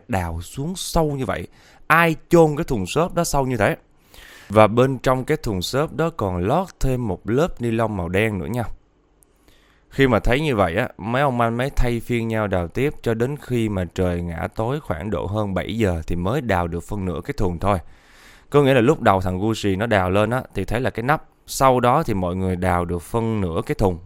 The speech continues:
và cái phần phân nửa còn lại á thì nó bị kẹt vào sâu trong một cái lớp xi măng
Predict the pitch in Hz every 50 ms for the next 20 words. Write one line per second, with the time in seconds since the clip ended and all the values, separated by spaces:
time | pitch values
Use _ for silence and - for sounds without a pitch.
0 | - - 95 92 - - 131 127 - - 95 90 - - 110 107 101 78 67 113
1 | - 104 95 92 90 90 85 85 87 90 107 - 107 87 95 113 107 95 87 85
2 | - - - 95 85 82 - - 92 87 85 82 - - - 104 104 101 90 -
3 | 104 95 90 85 - 98 113 131 143 - - 107 104 107 110 107 98